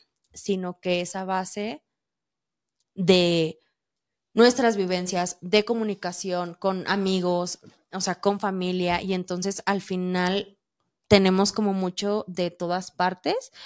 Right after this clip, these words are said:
y justo para eso noso-, somos los sexólogos, ¿no? O sea, como justo para de, "Oye, desde dar talleres de educación sexual, de la verdad es que,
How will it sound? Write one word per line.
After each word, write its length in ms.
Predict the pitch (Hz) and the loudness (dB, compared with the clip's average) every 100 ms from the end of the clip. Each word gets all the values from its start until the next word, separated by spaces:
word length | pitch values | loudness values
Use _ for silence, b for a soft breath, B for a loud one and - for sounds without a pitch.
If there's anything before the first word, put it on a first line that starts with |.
| B B | B B
y 100 | B | B
justo 280 | 226 226 233 | 2 2 0
para 140 | 233 190 | 2 2
eso 160 | 185 | 0
noso-, 300 | 202 190 185 _ | -4 -6 -8 _
somos 300 | - 196 196 | -2 -2 -2
los 120 | 196 | -8
sexólogos, 560 | 185 - 190 180 170 165 | -10 -8 -6 -6 -8 -8
¿no? 180 | 180 202 | -4 -2
O 40 | |
sea, 180 | 208 185 | -2 -6
como 260 | - 180 170 | -6 -4 -2
justo 400 | 180 180 214 208 | -4 0 0 2
para 240 | 190 170 | 0 2
de, 200 | 165 - - _ _ - | -2 -4 -12 _ _ 4
"Oye, 440 | 220 220 165 - _ _ _ - | 6 6 2 -6 _ _ _ 2
desde 340 | 214 208 202 | 6 8 8
dar 220 | 196 196 | 8 8
talleres 400 | 190 226 220 220 | 6 6 6 6
de 60 | 254 | 4
educación 420 | 214 - 170 175 | 2 0 -2 -2
sexual, 400 | 190 180 196 180 | -4 -2 -2 0
de 140 | 185 - | 0 0
la 140 | 175 | 0
verdad 300 | 175 185 180 | 2 2 0
es 140 | 185 | -2
que, 380 | - 190 185 - | -4 -2 -2 -4